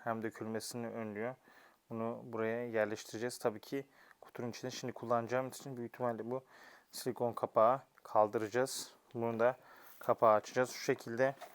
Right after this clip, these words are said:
İçinde başka bir şey daha çıkıyor kutunun. Onu da göstermiş olayım. Hemen gördüğünüz gibi dört tane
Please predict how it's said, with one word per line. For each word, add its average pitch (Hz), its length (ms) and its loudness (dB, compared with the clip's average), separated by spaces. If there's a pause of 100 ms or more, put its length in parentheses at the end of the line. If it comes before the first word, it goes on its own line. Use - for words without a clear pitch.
(760)
İçinde 127 260 0
başka 123 280 6
bir 120 100 -2
şey 127 180 4
daha 127 160 10
çıkıyor 139 320 0
kutunun. 135 400 -4 (680)
Onu 120 220 -2
da 113 100 2
göstermiş 120 600 -2
olayım. 131 320 0 (2500)
Hemen 120 400 2 (440)
gördüğünüz 117 380 0
gibi 123 260 -6
dört 127 220 4
tane 120 300 2